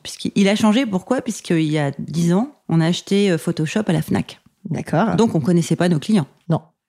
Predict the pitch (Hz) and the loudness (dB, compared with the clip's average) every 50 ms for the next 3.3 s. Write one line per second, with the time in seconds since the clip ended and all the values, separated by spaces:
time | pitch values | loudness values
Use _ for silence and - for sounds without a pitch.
0 | _ _ _ - 175 156 160 160 165 185 247 302 285 214 190 180 175 214 196 160 | _ _ _ -2 0 2 4 4 6 6 6 8 6 6 4 4 4 4 4 4
1 | 160 185 214 214 165 151 160 160 - - 180 180 175 170 165 156 - - - 196 | 4 4 4 4 4 4 2 2 2 2 2 4 4 4 2 0 -2 -2 0 2
2 | 185 185 190 185 185 180 165 151 151 151 151 151 156 151 151 - 160 156 - 160 | 2 2 2 2 2 0 0 -2 -4 -4 -4 -2 0 0 0 0 0 0 0 2
3 | 151 156 156 185 240 269 | 2 2 2 2 0 -2